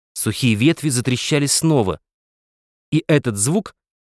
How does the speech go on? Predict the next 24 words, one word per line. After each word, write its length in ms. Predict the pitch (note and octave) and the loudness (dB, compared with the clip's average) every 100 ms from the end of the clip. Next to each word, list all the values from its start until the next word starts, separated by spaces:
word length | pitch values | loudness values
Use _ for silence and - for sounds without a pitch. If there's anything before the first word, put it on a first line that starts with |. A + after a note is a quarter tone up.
| - | -8
стал 320 | - D3+ D3+ | -2 0 2
повторяться 640 | - - B2+ C3+ F3+ - | -2 -4 -2 0 0 -2
через 260 | D3 D3 B2+ | -2 -2 -2
короткие 500 | - B2 E3 - D#3+ | 0 0 0 -2 -4
промежутки, 760 | D3+ D#3+ E3+ D#3+ A#2+ - - - _ _ _ _ _ _ _ | 0 0 2 0 -2 -4 -12 -14 _ _ _ _ _ _ _
как 200 | - G2 | -4 -4
будто 300 | F2+ A#2+ - | 0 0 0
какое-то 480 | - A#2 B2+ B2+ A2 | -2 -2 2 2 2
живое 360 | G2 G#2+ A#2+ A2+ | -2 2 2 2
существо 680 | - G2 F#2+ - B2 D#3+ - _ _ _ _ - | -2 -6 -6 -2 0 0 -2 _ _ _ _ -2
медленно 640 | G2+ A#2+ F3+ D3 D#3+ C#3 | 2 4 2 2 0 0
шло 220 | - D3 | 0 0
вдоль 320 | A#2+ G#2+ C#3+ | 2 2 0
по 120 | - B2 | 0 -4
косе. 480 | C3 A#2 A2 F2 - _ _ _ _ _ _ _ _ _ _ _ _ _ | -4 -2 -2 -2 -4 _ _ _ _ _ _ _ _ _ _ _ _ _
Услышав 560 | A2+ A2 E3 G3+ D3+ - | -4 0 2 2 0 0
треск 320 | D3 C#3 - | 2 0 0
ветвей, 440 | G#2+ G#2 D#3 F3+ - _ _ _ _ - | -6 -2 0 0 -4 _ _ _ _ -4
Непоседа 580 | G2+ A2+ C3 B2+ G#3 F3+ | 0 2 2 2 2 2
отвёл 400 | - C3 D3 D#3 | 0 0 2 2
пирогу 420 | - C#3+ F#3 D#3+ | 2 2 4 4
на 120 | D3+ | 2
середину 480 | C3+ D3 D3 E3 B2 | 2 0 2 2 2
бухты 440 | A2+ G#3+ - F#3+ | 2 -2 2 0